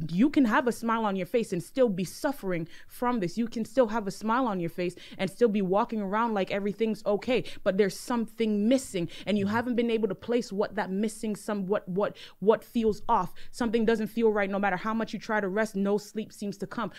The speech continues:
or if you do go to sleep, no rest seems to come, all of which are, are being,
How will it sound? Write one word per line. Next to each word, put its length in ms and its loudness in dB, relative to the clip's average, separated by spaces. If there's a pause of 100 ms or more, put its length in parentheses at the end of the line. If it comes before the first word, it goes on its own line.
(140)
or 180 4
if 140 0
you 80 -2
do 180 2
go 120 2
to 60 2
sleep, 260 -4 (180)
no 160 2
rest 320 0
seems 200 -4
to 100 -4
come, 260 -4 (260)
all 240 4
of 120 0
which 400 -2
are, 320 -2
are 160 0
being, 440 -2